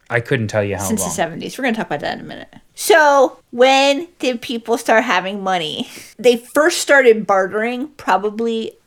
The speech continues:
Speaker 2: a hundred thousand years ago. But when people were bartering, it was not like an economy. The only time people would actually barter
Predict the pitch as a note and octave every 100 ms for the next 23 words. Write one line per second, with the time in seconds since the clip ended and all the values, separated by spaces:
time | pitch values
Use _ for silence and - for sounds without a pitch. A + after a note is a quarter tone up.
0 | _ - G#3 G3 F3 F3 B2+ F3 - -
1 | F#2+ - - - - - D4 C4 F3 -
2 | _ _ _ _ - G3 G#3+ C#4+ C4+ C#4+
3 | C#4 A3+ G#3+ G#3 A3 G3+ F#3 F3 E3 G#3+
4 | - _ - G#3+ G#3 G#3+ G#3 F#3 F3+ F#3
5 | F#3+ - F3 D#3 C#3+ C3+ - - _ _
6 | F#3 E3 - E3 D3 B2+ D#2 F3 _ -
7 | - G#3 B3 B3+ - B3 A3+ G#3 F#3+ F#3
8 | B3 A3 G#3 F#3+ F#3 - D3+ - - F3
9 | F3 E3 F3+ F3 F3+ C3 -